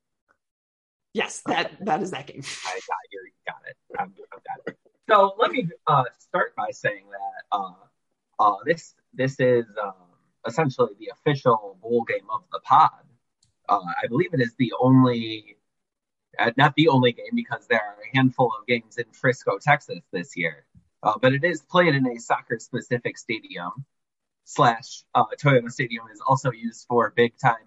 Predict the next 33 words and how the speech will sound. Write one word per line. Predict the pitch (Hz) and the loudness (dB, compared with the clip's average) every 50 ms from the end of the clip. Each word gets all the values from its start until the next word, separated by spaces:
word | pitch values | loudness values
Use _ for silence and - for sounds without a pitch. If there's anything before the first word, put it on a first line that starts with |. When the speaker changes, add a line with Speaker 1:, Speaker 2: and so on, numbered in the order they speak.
| - | -10
Speaker 2:
high | 123 117 | -10 -10
school | 110 - _ - 110 - _ | -10 -10 _ -20 -20 -14 _
football | - - - - - - - - - | -8 -6 -6 -6 -8 -8 -10 -16 -18
games. | - - - 135 151 - - - - - 302 - - | -16 -10 -6 -6 -6 -6 -6 -10 -10 -12 -12 -10 -8
<laughs> | 285 - - 277 262 247 - 226 - - - - - 180 - 381 - - - 349 - - - 359 - - - - - | -8 -4 0 0 0 2 2 0 2 2 0 0 0 0 0 0 -2 -2 -6 -8 -8 -8 -10 -10 -10 -12 -4 2 4
So | 247 269 | 4 4
just | 226 277 285 233 | 6 4 2 4
very | 196 202 208 202 185 | 6 6 8 8 8
on | 165 165 165 147 135 | 8 6 6 4 2
brand. | 127 123 123 123 113 - _ _ _ - 131 - - _ - 113 | 2 2 2 2 0 -2 _ _ _ -20 -20 -20 -20 _ -2 2
Uh, | 117 113 110 110 113 - - - _ _ - | 4 4 4 2 -2 -6 -10 -12 _ _ -6
really | - 151 143 123 | -4 -2 0 0
exciting | 117 - - _ - - - _ _ _ _ | -2 -2 -4 _ -8 -8 -8 _ _ _ _
stuff. | _ _ _ - - 719 - _ _ _ _ _ _ _ | _ _ _ -12 -10 -10 -10 _ _ _ _ _ _ _
Uh, | - - - - - - | -2 0 0 0 0 0
I | - - | 0 2
love | 165 147 135 135 123 - | 4 6 4 4 4 0
this | 104 - - - | -12 -20 -16 -12
Roadrunner | 104 101 101 - - 92 87 85 82 85 - _ | -12 -12 -12 -12 -14 -18 -18 -18 -20 -20 -20 _
team. | _ _ 135 151 156 _ - - - _ _ _ _ _ - | _ _ -20 -20 -20 _ -20 -20 -20 _ _ _ _ _ -10
Um, | - 107 92 87 - - _ _ _ - | -8 -8 -8 -8 -12 -14 _ _ _ -8
I | - | -2
gotta | 117 117 113 - | 0 0 0 0
say, | - - - 113 104 104 98 | -4 -8 -6 -6 -6 -8 -12
though, | 101 98 | -10 -8
I, | 98 101 107 104 101 95 92 92 90 87 - - 101 - _ _ _ _ _ _ _ _ _ _ _ _ _ _ _ - | -6 -4 -4 -6 -8 -10 _ _ -20 -20 -20 -20 -20 -20 _ _ _ _ _ _ _ _ _ _ _ _ _ _ _ -4
I, | - | -4
um, | - - - - 90 - - - _ _ _ _ _ _ _ _ _ _ _ _ _ _ _ _ _ _ _ _ _ - | -4 -4 -6 -18 -20 -20 -20 -20 _ _ _ _ _ _ _ _ _ _ _ _ _ _ _ _ _ _ _ _ _ -8
uh, | 104 104 - 98 87 90 87 120 | -8 -8 -8 -8 -16 -10 -4 -2
University | 123 123 113 113 113 - - 107 101 101 | 0 0 0 -2 -4 -6 -10 -18 -18 -16
of | _ | _
Texas | - 120 - _ 139 - _ | -12 -12 -12 _ -18 -20 _
San | - 135 | -16 -16